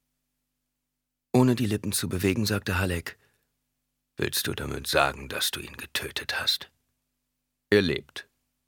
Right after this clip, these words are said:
Er ist an einem sicheren Platz und man wird ihn weiterhin mit Gewürz versorgen.“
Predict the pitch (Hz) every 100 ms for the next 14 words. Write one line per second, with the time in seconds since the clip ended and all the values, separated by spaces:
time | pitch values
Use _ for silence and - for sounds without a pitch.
0 | _ _ 85 - 113 - 87 - 82 73
1 | 76 - - - - - - - - 95
2 | 95 107 95 95 87 78 82 73 71 69
3 | 64 - - - - - - 57 50 -